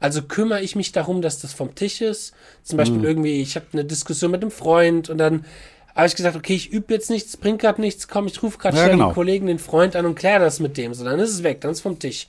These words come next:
Speaker 1: O-, oder wenn's wirklich was, was tiefgründigeres ist, was jetzt grad nicht zu lösen ist, dann versuche ich mich irgendwie anders auch so ein bisschen abzulenken. Beziehungsweise, was mir letztens geholfen hat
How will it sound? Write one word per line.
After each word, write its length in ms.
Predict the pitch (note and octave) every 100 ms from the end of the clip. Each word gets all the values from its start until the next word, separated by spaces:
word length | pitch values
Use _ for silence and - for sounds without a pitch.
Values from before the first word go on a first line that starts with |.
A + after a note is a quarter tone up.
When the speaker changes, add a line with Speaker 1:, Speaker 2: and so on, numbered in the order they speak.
| _ - - - - _ - _
Speaker 1:
O-, 80 | E3+
oder 500 | F3+ F#3+ G#3 G3 F#3
wenn's 260 | F#3 F3+
wirklich 340 | F#3 G3 F#3 F3
was, 240 | E3 -
was 280 | E3 D#3 -
tiefgründigeres 1000 | - G#3+ - - G3+ G3 F3+ F3 E3+ F3
ist, 180 | F3 -
was 140 | D#3
jetzt 180 | D#3+ -
grad 180 | D#3 D#3
nicht 140 | C#3+
zu 120 | -
lösen 240 | D#3 G3 G3
ist, 120 | -
dann 120 | D#3
versuche 360 | D#3 D3 G3+ G3
ich 120 | F#3+
mich 180 | E3 -
irgendwie 260 | F3 E3+
anders 300 | - E3+ D#3+
auch 120 | D3+
so 100 | -
ein 40 | D3+
bisschen 200 | C#3+ -
abzulenken. 680 | D#3+ - D#3+ B2 A2+ A#2 - - - - - -
Beziehungsweise, 840 | F3+ - C4+ E4+ E4 - D3+ C#3+
was 160 | C3 -
mir 100 | D3
letztens 380 | D3+ - C#3+ -
geholfen 600 | B2 F3 D4+ - D3+ -
hat 220 | -